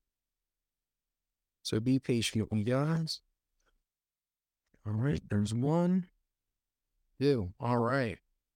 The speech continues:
Man, that was quick. Very quick reading. They are ready to talk. They're like, "Man, it's late and I'm ready to roll." All right, guys. So, and again, the tarot deck I use, I use the Modern Way Tarot.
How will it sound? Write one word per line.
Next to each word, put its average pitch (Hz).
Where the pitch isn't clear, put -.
Man, 113
that 131
was 120
quick. -
Very 170
quick 156
reading. 131
They 135
are 123
ready 147
to 143
talk. 131
They're 127
like, 113
"Man, 139
it's -
late 185
and 120
I'm 139
ready 139
to 135
roll." 120
All 156
right, 175
guys. 185
So, 180
and 151
again, 170
the 160
tarot 180
deck 175
I 160
use, 247
I 139
use 143
the 127
Modern 131
Way 120
Tarot. 202